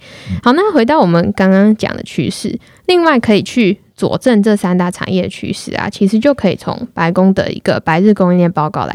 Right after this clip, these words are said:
Speaker 2: 看。那什么是百日供应链报告呢？就是拜登他在今年二月的时候签署了一个美国供应链的行政命令，
Speaker 1: 嗯。
Speaker 2: 然后他宣布说，呃，希望可以针对四个关键供应链来去进行一百天的一个审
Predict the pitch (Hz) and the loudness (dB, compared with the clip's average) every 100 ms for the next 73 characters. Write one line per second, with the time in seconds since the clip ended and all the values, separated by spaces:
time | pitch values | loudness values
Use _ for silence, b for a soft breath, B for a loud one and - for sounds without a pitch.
0 | - - - - b b b 381 349 185 | -10 -10 -12 -12 b b b 0 2 2
1 | 185 285 208 160 156 208 202 180 180 165 | 4 4 2 0 2 2 2 2 2 0
2 | - - - - - 233 294 302 277 B | -4 -8 -8 -10 -8 -4 -2 0 -4 B
3 | B B 277 226 208 220 220 202 196 185 | B B 0 2 2 2 2 0 0 2
4 | 202 180 - 214 170 165 - - - 175 | 2 2 2 0 2 0 -4 -6 -2 -2
5 | 180 - - - - - - - 196 170 | -2 -4 -8 -8 -6 -8 -8 -4 0 2
6 | 175 190 202 202 160 101 - - 180 151 | 2 2 4 4 4 0 -4 -4 -4 -4
7 | 156 - - - 220 117 98 202 247 277 | -6 -6 -8 -8 -6 0 2 2 2 0
8 | 233 214 233 B B - 226 226 220 - | 0 0 -2 B B 2 2 4 2 2
9 | 202 190 - B - 117 98 220 - 226 | 2 0 -4 B -6 -4 -2 -4 0 2
10 | 220 226 190 - 180 180 190 160 196 - | 2 0 -2 -2 -2 -2 0 0 -2 0
11 | 220 170 143 180 180 214 190 196 202 208 | 0 0 0 0 2 2 0 2 4 6
12 | 208 - - - 196 240 226 233 190 - | 4 0 -6 -6 0 0 2 2 2 0
13 | 156 - 214 - 185 180 180 - 208 - | -4 -2 -4 -4 0 0 0 -2 -8 -8